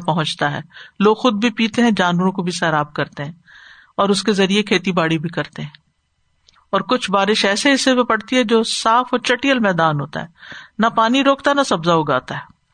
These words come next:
جیسے ہماری سڑکیں ہوتی ہیں نا۔ بس یہی اس شخص کی مثال ہے جس نے اللہ کے دین میں سمجھ حاصل کی اور جو علم دے کر اللہ نے مجھے مبعوث کیا، اس سے اسے فائدہ ہوا، خود سیکھا،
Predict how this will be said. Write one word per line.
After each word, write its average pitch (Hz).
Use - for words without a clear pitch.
جیسے 180
ہماری 180
سڑکیں 170
ہوتی 156
ہیں 185
نا۔ 269
بس 226
یہی 294
اس 240
شخص -
کی 254
مثال 220
ہے 214
جس 202
نے 202
اللہ 190
کے 196
دین 190
میں 247
سمجھ 196
حاصل 208
کی 233
اور 190
جو 190
علم 214
دے 196
کر 190
اللہ 180
نے 185
مجھے 180
مبعوث 175
کیا، 190
اس 170
سے 175
اسے 170
فائدہ 160
ہوا، 196
خود 214
سیکھا، 220